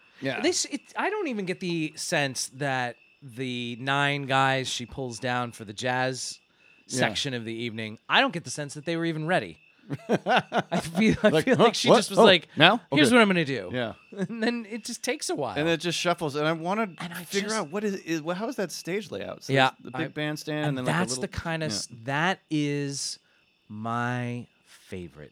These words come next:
Speaker 1: Yes.
Speaker 2: That's why I love radio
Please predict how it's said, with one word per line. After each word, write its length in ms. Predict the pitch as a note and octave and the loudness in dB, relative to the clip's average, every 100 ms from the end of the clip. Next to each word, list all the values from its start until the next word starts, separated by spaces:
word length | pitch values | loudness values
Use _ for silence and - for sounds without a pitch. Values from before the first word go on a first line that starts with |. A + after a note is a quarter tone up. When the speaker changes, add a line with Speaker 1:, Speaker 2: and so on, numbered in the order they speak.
| _ _ - - | _ _ -16 -10
Speaker 1:
Yes. 180 | G2+ | -2
Speaker 2:
That's 300 | C3 C#3 D3 | 2 2 0
why 200 | D3 D3+ | 0 4
I 100 | D#3 | 4
love 680 | D3+ C3+ C3 C3 C3 A#2+ - G#2+ | 4 2 2 2 0 -6 -16 -12
radio 840 | G#2 A#2 A2+ A2+ A2 A2 A2 G#2+ | -4 -2 -2 -2 -2 -2 -2 -4